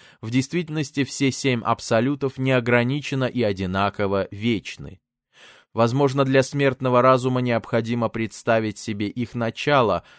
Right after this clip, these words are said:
но такое представление должно быть отклонено осознанием того факта, что семь абсолютов не имели начала, они вечны и такими были всегда. Семь абсолютов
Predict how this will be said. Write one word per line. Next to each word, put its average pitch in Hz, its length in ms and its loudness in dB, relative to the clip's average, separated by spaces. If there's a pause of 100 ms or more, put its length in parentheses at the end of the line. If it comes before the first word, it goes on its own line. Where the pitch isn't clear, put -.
(120)
но 120 240 2
такое 143 320 2
представление 123 720 -2
должно 101 380 -2
быть 113 180 -4
отклонено 127 840 0
осознанием 98 840 -2
того 92 320 -2
факта, 120 560 2 (220)
что - 260 0
семь 143 280 0
абсолютов 131 680 -2
не 156 300 -2
имели 90 500 -2
начала, 92 680 -6 (220)
они 147 280 2
вечны 104 640 -2
и 98 180 -10
такими 147 460 -6
были 104 320 -4
всегда. 82 680 -12 (760)
Семь 95 280 -6
абсолютов 139 760 -2